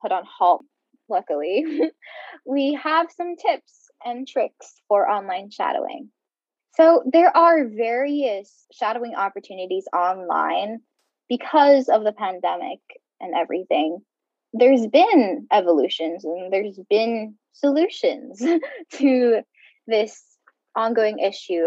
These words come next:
of not being able to go in person. And they're usually through a doctor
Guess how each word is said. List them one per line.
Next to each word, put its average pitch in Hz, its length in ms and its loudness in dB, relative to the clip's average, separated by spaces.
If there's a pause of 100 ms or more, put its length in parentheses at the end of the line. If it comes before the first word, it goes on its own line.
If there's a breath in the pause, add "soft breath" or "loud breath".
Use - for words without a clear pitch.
of 180 200 0
not 185 260 -6
being 180 200 -8
able 180 300 -2 (140)
to 180 160 -10
go 165 260 4
in 170 260 -4
person. - 540 -10 (320)
And 202 200 -2
they're 214 160 4
usually 240 480 6
through 226 200 4
a 202 80 0
doctor 202 560 2